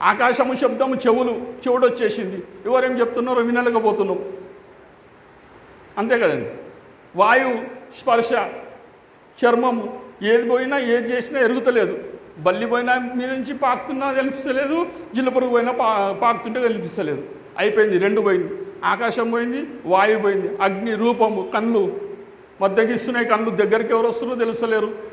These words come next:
దూరం పోతున్నారో తెలుస్తలేరు, చదువుదామంటే తెలుస్తలేదు, ఎవరు వస్తున్నారో ఎవరు పోతలేరు, మొత్తం మూడు వెళ్ళిపోతున్నాయి. తర్వాత జలము, రసము, ఏది తిన్నా రుచి లేదు. ఇంట్లో ఏది వండి పెట్టినా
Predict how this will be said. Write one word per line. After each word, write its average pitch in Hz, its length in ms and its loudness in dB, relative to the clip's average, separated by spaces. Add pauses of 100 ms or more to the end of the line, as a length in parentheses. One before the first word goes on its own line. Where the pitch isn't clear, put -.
(120)
దూరం 233 280 4
పోతున్నారో 233 380 2
తెలుస్తలేరు, 220 480 0
చదువుదామంటే 240 920 0
తెలుస్తలేదు, 220 680 -2 (600)
ఎవరు 240 220 6
వస్తున్నారో 269 340 2
ఎవరు 240 140 4
పోతలేరు, 233 680 0
మొత్తం 208 320 -2
మూడు 226 160 4
వెళ్ళిపోతున్నాయి. 214 520 2 (920)
తర్వాత 254 240 4
జలము, 226 640 2
రసము, 202 460 0 (400)
ఏది 269 280 2
తిన్నా 269 220 2
రుచి 277 260 0
లేదు. 196 380 0 (1120)
ఇంట్లో 220 280 4
ఏది 233 180 6
వండి 240 160 0
పెట్టినా 240 320 0